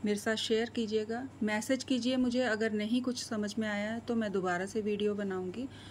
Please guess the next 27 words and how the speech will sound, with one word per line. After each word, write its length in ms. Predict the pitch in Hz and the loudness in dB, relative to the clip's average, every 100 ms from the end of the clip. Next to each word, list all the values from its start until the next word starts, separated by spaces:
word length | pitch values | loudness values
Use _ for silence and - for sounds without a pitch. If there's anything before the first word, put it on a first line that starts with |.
| - - 196 | -16 -6 -4
ल-, 120 | 196 - | -4 -2
अच्छा 300 | 202 202 240 | -2 0 0
लगे 300 | 226 208 233 | 2 2 0
तो 160 | 240 240 | 2 2
लाइक 420 | 196 190 202 208 | 4 4 2 2
और 140 | 226 | 0
फॉलो 420 | 233 - 190 196 220 | 0 -2 0 2 2
करना 320 | 226 220 226 | 0 0 0
ना 200 | 226 208 | 0 -2
भूलें। 360 | 208 190 226 - - - - - | -2 -2 -2 -6 -12 -16 -16 -2
प्लीज़ 260 | 220 240 247 | 2 2 2
मेरे 180 | 233 226 | 2 2
चैनल 400 | 220 202 202 214 | 2 0 0 -2
को 140 | 214 | 0
लाइक 340 | 220 196 190 220 | 0 2 0 -2
और 80 | 220 | -2
फॉलो 360 | 208 190 208 | 0 0 0
करें, 300 | 208 202 247 - - - - | 0 -4 -4 -8 -14 -16 -6
अ, 140 | 202 196 | -2 2
जिससे 320 | 208 208 220 | 0 2 0
मुझे 340 | 214 208 220 | 2 2 2
और 560 | 208 - 185 202 202 - | 0 -2 0 0 -2 -6
हिम्मत 360 | 190 202 202 202 214 | -2 0 0 0 -2
मिले, 220 | 202 226 | -2 -2
अ, 60 | 262 - - - | -4 -12 -12 -4
कि 380 | 190 180 175 202 | -2 -2 0 2
मैं 300 | 196 196 | 2 0